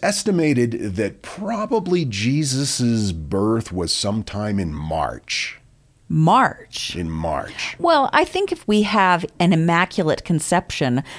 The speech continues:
Speaker 2: maybe we can have an immaculate gestation as well.
Speaker 1: Well, that's a good point.
Speaker 2: <laughs>
Speaker 1: And Jesus was not born in the year zero.
Speaker 2: No, I mean, it <laughs> wouldn't have been. I
Speaker 1: There,
Speaker 2: mean, that,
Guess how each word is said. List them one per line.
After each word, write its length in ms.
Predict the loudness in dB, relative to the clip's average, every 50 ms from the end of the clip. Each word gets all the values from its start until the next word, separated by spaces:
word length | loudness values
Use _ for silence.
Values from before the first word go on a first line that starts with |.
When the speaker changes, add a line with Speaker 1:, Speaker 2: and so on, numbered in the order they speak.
| -6 0
Speaker 2:
maybe 260 | 2 2 4 4 4
we 120 | 4 2 2
can 140 | 2 2 2
have 200 | 2 2 2 0
an 80 | 0 2
immaculate 720 | 2 2 2 2 0 0 -2 -2 -2 0 0 0 0 0
gestation 680 | 0 -2 -2 -2 -2 0 2 2 2 2 0 0 0 0
as 160 | 0 -2 -2
well. 240 | -2 -2 0 0 2
Speaker 1:
Well, 140 | 2 2 4
that's 220 | 4 2 2 2
a 40 | 0
good 220 | -2 -2 -4 -6
point. 340 | -6 -8 -8 -8 -8 -10 -6 0
Speaker 2:
<laughs> 40 | 0 0 0 0 -2 -2 -2 -2 -2 -4 -4 -4 -4 -4 -4 -4 -6 _ _ _ _ _ _ _ 0 2
Speaker 1:
And 140 | 2 2 2
Jesus 600 | 2 4 4 4 4 2 2 0 0 0 -2 -6 -8 _ _ _ 0
was 200 | 0 2 4 4
not 380 | 4 2 2 0 -2 -4 -4
born 340 | 0 0 2 2 2 2 2
in 120 | 2 2
the 100 | 2 2
year 320 | 2 2 2 2 2 2 2
zero. 720 | 2 2 4 4 6 6 6 4 4 4 2 0 -4 -8 _ _ -8 -2 2
Speaker 2:
No, 260 | 4 4 4 4 2 2
I 20 |
mean, 140 | 4 4 4 4
it 420 | 4 2 0 -2 -4 -8 -6 -6
<laughs> 0 |
wouldn't 440 | -2 0 2 2 4 4 2 2 2
have 280 | 2 0 0 -2 -4 -12 _ -2
been. 300 | 0 0 0 0 -4 -4 -2
I 120 | 0 2
Speaker 1:
There, 100 | 4 4
Speaker 2:
mean, 120 | 4 2 2
that, 180 | 0 -2 -2